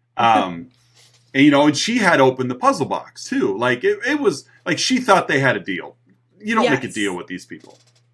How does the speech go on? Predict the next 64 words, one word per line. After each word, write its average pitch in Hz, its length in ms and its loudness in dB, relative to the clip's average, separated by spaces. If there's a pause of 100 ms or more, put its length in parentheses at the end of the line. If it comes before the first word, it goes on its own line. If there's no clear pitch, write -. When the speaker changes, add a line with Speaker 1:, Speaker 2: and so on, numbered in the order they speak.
(320)
Speaker 2:
Yeah, 202 380 -8
and 233 140 -6
I 233 100 -6
mean, 240 260 -6 (220)
this 311 320 -6
is 359 220 -8
where, 254 200 0
like 233 220 -4
I 226 120 -6
said 226 200 -10
to 214 60 -10
Casey, 233 320 -8
I'm 214 100 -8
like, 202 300 -10
"Oh, 285 260 0
okay, 294 200 -8
this 294 200 -10
makes 330 220 -8
sense. 233 280 -8
Like, 226 220 -6 (320)
demons 233 380 -6
to 302 100 -12
some, 240 220 -8
angels 220 320 -10
to 240 120 -8
other." 233 220 -4
I'm 202 80 -6
like, 202 240 -12
"They're 226 160 -4
a 220 80 -4
demon 220 320 -6
to 220 60 -8
him, 226 160 -6
but, 220 120 -4
like, 208 240 -8
they 220 200 -4
are 208 140 -4
her 214 220 -8
angels 220 500 -6
because 202 340 -14
they 190 160 -10
saved 277 280 -4
Speaker 1:
Right. 131 180 2
Speaker 2:
her." - 280 -20 (300)
Speaker 1:
Well, 208 140 6
Speaker 2:
Like, 202 200 4
Speaker 1:
and, 220 260 0 (140)
and - 0 -
in 220 240 0
Speaker 2:
makes 151 200 -2
Speaker 1:
some 160 180 0
Speaker 2:
total 156 80 2
Speaker 1:
ins-, 143 180 0
Speaker 2:
sense. - 480 -12
Speaker 1:
and 220 220 0
in 196 80 -2
some 147 240 -4
instances, 131 580 -6
for 151 140 -10
some 185 240 -2
people 156 380 -6
that 127 240 -6
if 117 140 -12
they're 127 280 -2